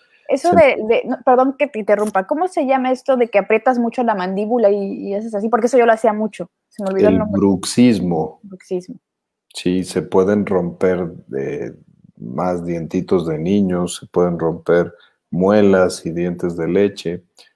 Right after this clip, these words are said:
Speaker 2: este, se les traba la mandíbula, puedes tener disfunción temporomandibular,
Speaker 1: Ya.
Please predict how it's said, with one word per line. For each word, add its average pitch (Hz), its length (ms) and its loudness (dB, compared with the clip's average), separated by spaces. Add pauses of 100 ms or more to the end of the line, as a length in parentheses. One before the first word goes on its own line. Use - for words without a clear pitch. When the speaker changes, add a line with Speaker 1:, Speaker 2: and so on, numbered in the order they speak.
(200)
Speaker 2:
este, 85 340 -6
se - 180 -4
les 87 220 -4
traba 98 300 4
la 95 140 2
mandíbula, 98 680 -2
puedes 92 440 -6
tener 90 460 -6
disfunción 92 840 -6
temporomandibular, 165 1600 -2
Speaker 1:
Ya. - 200 2